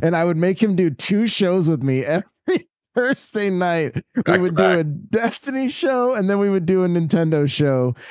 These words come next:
Speaker 1: And, uh, you guys, you can't even fu-, you have to go to the loot ca-, like, the loot cave on YouTube to find the original N P C episodes, 'cause they're not even on, like, N six four Josh or the N P C channel. They go all the way back to that.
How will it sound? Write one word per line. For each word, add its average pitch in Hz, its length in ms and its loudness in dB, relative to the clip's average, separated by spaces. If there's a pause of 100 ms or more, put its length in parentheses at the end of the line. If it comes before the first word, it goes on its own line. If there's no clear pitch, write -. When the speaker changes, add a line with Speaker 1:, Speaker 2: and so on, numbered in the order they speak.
(260)
Speaker 1:
And, 160 480 0
uh, 139 400 0
you 170 260 -2
guys, 220 260 0
you 214 120 0
can't 262 220 0
even 208 200 0
fu-, - 240 -8
you 190 160 2
have 220 220 0
to 220 100 0
go 180 380 0
to 185 160 0
the 156 140 2
loot 151 440 2
ca-, - 220 -2
like, 147 300 0
the 143 180 2
loot 175 340 0
cave 151 480 2 (320)
on 170 180 2
YouTube 156 460 2
to 139 80 2
find 156 320 0
the 147 80 2
original 139 440 0
N 147 160 0
P 143 120 0
C 147 220 0
episodes, 104 440 -2
'cause 147 180 0
they're 143 120 2
not 160 240 0
even 147 200 2
on, 147 280 0
like, 123 200 0
N 135 140 0
six 131 240 0
four 131 200 0
Josh 123 420 0
or 127 80 4
the 113 180 2
N 120 140 0
P 113 140 0
C 107 180 -2
channel. 117 400 0 (240)
They 147 120 0
go 143 160 0
all 147 220 0
the 170 100 2
way 175 100 2
back 143 320 0 (120)
to 151 120 2
that. 127 480 0